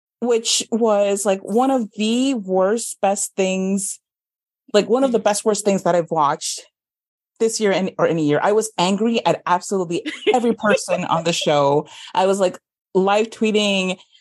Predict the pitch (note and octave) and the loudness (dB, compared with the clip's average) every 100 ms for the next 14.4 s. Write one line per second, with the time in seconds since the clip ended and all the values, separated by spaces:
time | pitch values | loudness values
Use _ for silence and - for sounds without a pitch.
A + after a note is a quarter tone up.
0 | _ E3+ D#3+ D#3 - G#3 G3 F#3+ F#3 D#3+ | _ 0 0 0 -2 -2 0 -4 0 0
1 | D3+ D3 F#3+ - _ _ _ D#3+ E3 D#3+ | 2 -2 -6 -12 _ _ _ 0 2 2
2 | D#3 - - _ _ _ _ - F3+ G3+ | 0 -4 -20 _ _ _ _ -4 0 2
3 | A3+ G#3 G3+ - F#3+ G3+ A#3 G3 E3+ D#3 | 2 0 0 0 0 0 0 0 0 -2
4 | - F3 - G#3 F#3 G#3+ A3 A3 A3 - | 0 -2 0 -2 -2 0 2 2 0 -6
5 | - _ F#3 E3+ G3+ F#3+ F3+ F#3 - - | -16 _ -4 0 0 2 0 0 -6 -4
6 | G3+ G#3 F#3+ D3+ G3+ F#3 E3 D3 - B3+ | 0 0 -2 -2 -2 0 -2 -2 -2 0
7 | C4+ B3 B3 B3+ B3 B3+ B3+ - G#4 F3+ | 2 2 2 2 2 0 -2 -6 -2 -2
8 | E3+ F#3+ F3 E3+ D3+ A#3+ A#3+ A#3+ A#3+ F3+ | 0 0 0 0 0 0 0 2 0 0
9 | - D#3 - A3 F3 D#3+ C#3 - B3 A#3 | -4 -6 -4 0 0 0 -2 0 -2 2
10 | B3+ A#3 F3+ F#3 - C4 B3 B3+ B3 B3+ | 0 0 -2 -2 0 0 2 2 2 2
11 | B3 C4 G3+ F#3 - F3+ D3 G#3+ F#3+ - | 0 0 -2 -4 -6 -6 -2 -2 0 0
12 | F#3+ F#3+ F#3 G#3 - F#3 F3 D#3+ - - | 2 2 2 -2 -2 0 0 -2 -4 -20
13 | - - A#3 B3+ C#4+ B3+ B3+ G3+ B3+ - | -16 -2 0 0 0 0 0 0 -2 -2
14 | F#3 F#3+ F3+ | 0 2 0